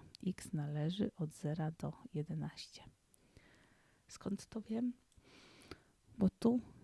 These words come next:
i tu mam ten x, zaznaczam na osi zero w tą, jedenaście w tą. Dobra? I to nasze pięć i pół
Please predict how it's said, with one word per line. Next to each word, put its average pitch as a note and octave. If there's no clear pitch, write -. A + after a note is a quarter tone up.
i -
tu -
mam E3
ten D3+
x, -
zaznaczam E3+
na -
osi -
zero F3
w -
tą, F#3
jedenaście D#3+
w -
tą. -
Dobra? B3
I F#3+
to F3
nasze E3
pięć G#3
i G3+
pół D#3